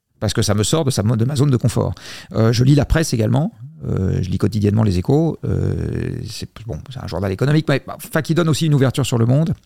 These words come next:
Euh, je lis assez souvent Le Monde également aussi. Que je sois d'accord ou pas d'accord, à la limite, c'est, c'est, c'est un, c'est un, comment dire, c'est une réaction de deuxième niveau. La réaction de premier niveau, c'est que ça va me mettre sous le nez des trucs que je serais pas allé chercher par moi-même ou qui, ou qui ne correspondent pas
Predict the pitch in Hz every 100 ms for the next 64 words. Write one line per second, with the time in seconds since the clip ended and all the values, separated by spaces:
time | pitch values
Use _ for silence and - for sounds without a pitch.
0 | - - 107 135 135 107 104 123 120 127
1 | 113 101 98 127 117 95 107 104 - -
2 | - 123 - 165 165 147 156 143 127 143
3 | 131 160 175 180 - 131 131 131 151 175
4 | - - - 127 - - 120 - - 120
5 | 117 113 127 110 117 110 98 98 98 107
6 | - - - - 117 101 - 135 143 143
7 | 147 135 156 160 117 120 - - 123 139
8 | 151 - 160 123 - 175 165 151 127 156
9 | 180 - 127 127 120 113 123 156 - -
10 | 135 139 175 170 - 160 - 123 120 156
11 | 156 127 123 156 131 123 123 139 165 131
12 | _ - 131 - - 139 104 139 127 120
13 | _ 185 175 - 156 139 - 156 170